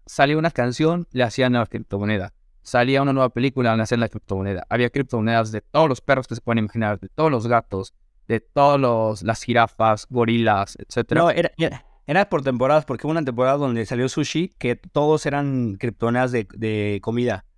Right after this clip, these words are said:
Speaker 1: De comida,
Speaker 2: Eh,
Speaker 1: sí.
Speaker 2: Weekly Finance, o sea, y luego fue de animales, o sea, como que eran las sessions de animales, comida, memes, o sea, iban como evolucionando cada dos, tres meses, ¿no?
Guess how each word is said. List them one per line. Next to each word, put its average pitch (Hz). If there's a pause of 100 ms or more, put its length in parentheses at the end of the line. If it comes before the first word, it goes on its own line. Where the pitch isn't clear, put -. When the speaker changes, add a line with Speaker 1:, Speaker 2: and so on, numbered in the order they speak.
(220)
Speaker 1:
De 123
comida, 135
Speaker 2:
Eh, 117
Speaker 1:
sí. 123 (280)
Speaker 2:
Weekly 143
Finance, 143
o 123
sea, 131 (200)
y 135
luego 147
fue 151
de 127
animales, 127
o -
sea, 113
como 131
que 147
eran 160
las 123
sessions 151 (360)
de 131
animales, 127
comida, 127
memes, 123
o 110
sea, 117
iban 131
como 117
evolucionando 120 (180)
cada 123
dos, 120
tres 117
meses, 113
¿no? -